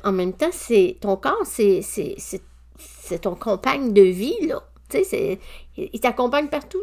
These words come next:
durant ta vie. Alors, tu veux t'assurer d'avoir un véhicule qui va fonctionner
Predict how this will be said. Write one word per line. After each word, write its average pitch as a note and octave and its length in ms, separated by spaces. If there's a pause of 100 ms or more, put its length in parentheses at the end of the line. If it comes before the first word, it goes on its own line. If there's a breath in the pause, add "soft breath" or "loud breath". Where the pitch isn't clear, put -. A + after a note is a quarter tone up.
durant G#3+ 240
ta F#3+ 180
vie. G3 240 (300 soft breath)
Alors, F#3+ 220
tu - 160
veux B3+ 180
t'assurer A3+ 640 (240 soft breath)
d'avoir G3+ 340
un G#3 80
véhicule G3 440
qui - 100
va G3 120
fonctionner G3+ 600